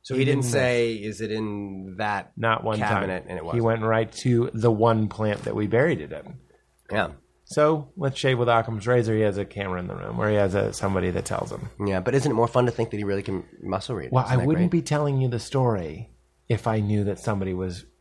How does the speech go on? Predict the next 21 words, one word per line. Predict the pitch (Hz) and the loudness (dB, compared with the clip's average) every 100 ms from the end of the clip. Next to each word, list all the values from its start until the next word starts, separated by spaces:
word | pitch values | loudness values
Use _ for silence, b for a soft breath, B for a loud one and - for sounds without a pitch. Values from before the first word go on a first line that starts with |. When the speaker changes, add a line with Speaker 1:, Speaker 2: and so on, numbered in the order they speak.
| - | -2
Speaker 2:
It, | 160 | -2
it, | 233 170 - | 0 -2 0
it's | 165 185 | 0 2
like, | 202 196 - | 2 0 -6
again, | 135 151 135 | 2 4 4
and | 139 120 | 2 2
we're | 131 | 4
not | 139 | 4
gonna | 127 123 | 4 2
do | 113 107 | 0 -2
too | - 120 | -4 -2
many | 110 107 107 | 0 -2 -2
magic | 113 113 104 | 0 0 0
spoilers | - 107 98 | -6 -4 -4
'cause | - 98 | -6 -4
that's | 107 107 | -4 -2
not | 101 | -4
what | 95 | -4
the | 98 | -8
show | - 120 | -2 -2
is. | 104 | -2